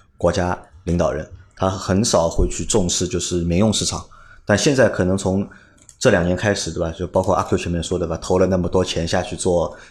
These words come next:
研发、做产品的开发，那可能也是一汽觉得他想把红旗这个，这张牌，对吧？真正的打到民用市场里面去。但是这是有一个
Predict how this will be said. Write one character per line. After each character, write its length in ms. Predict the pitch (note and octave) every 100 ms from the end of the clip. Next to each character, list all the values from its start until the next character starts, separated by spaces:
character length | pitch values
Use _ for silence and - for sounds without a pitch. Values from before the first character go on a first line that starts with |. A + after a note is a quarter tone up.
| -
研 200 | F#2 E2
发、 500 | E2+ F#2 F2+ F#2 - -
做 160 | G2
产 240 | F2 F#2 F2+
品 140 | F2
的 80 | E2
开 200 | - F2+
发， 240 | F2 F2 - - -
那 100 | G#2
可 140 | G2+ F#2
能 120 | G2
也 120 | F#2
是 160 | - G#2
一 120 | G#2
汽 360 | - A2 F#2 D#2+ -
觉 140 | F#2
得 200 | F2 F#2+ - - -
他 280 | - G#2+ A#2
想 340 | - E2+ E2 E2+
把 180 | F2 E2
红 280 | - F#2 F#2+
旗 160 | F2+
这 120 | G2
个， 240 | F#2+ E2+ -
这 100 | -
张 200 | F#2+ F#2+
牌， 380 | - D3+ E2 - _ _
对 80 | F#2
吧？ 120 | - - - -
真 220 | B2 A#2+
正 140 | C3+
的 80 | G#2
打 220 | - D#2+
到 260 | F2+ F#2 D#2+ - - - _
民 160 | F#2+ G2+
用 140 | G2+
市 120 | -
场 160 | F#2+ D#2+
里 60 | E2+
面 120 | E2
去。 180 | - - - _ _ _ _ _
但 140 | A#2+
是 120 | A2+ G2+
这 260 | F3 B2+
是 220 | - - A2+
有 160 | E2
一 100 | E2+
个 380 | G2 A#2+ G#2